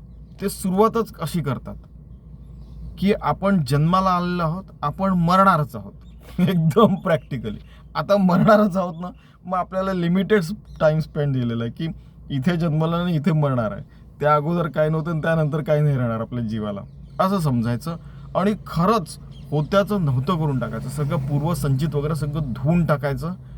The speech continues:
आणि मुक्ती भोगत राहायचं. आणि लिमिटेड स्पॅन, आपल्याला टाइम स्पॅन दिला आहे, त्याच्यात हे करायचं. बघा किती म्हणजे प्रत्येकाची प्रवचनाची पद्धत वेगळी, सांगणं एकच असतं.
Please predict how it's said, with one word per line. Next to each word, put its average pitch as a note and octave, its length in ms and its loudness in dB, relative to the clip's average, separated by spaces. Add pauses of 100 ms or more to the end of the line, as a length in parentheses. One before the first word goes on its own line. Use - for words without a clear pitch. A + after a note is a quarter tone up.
(640)
आणि F#3+ 140 4
मुक्ती E3+ 340 0
भोगत B2 320 0
राहायचं. F#2+ 320 -14 (1300)
आणि F#3+ 260 4
लिमिटेड G#3+ 360 4
स्पॅन, B2+ 400 -6 (240)
आपल्याला C3 260 -4
टाइम C3 240 -2
स्पॅन A#2 280 -4
दिला G#2+ 160 -4
आहे, G#2+ 100 -6
त्याच्यात A#2+ 340 -6
हे B2 60 0
करायचं. G2+ 540 -12
बघा C3 200 -4
किती C3 220 -4
म्हणजे C#3+ 420 0 (580)
प्रत्येकाची G3+ 640 0
प्रवचनाची F3 680 -2
पद्धत C#3+ 440 2
वेगळी, G#2+ 600 -6
सांगणं F#3+ 420 0
एकच F#3 300 0
असतं. - 280 -10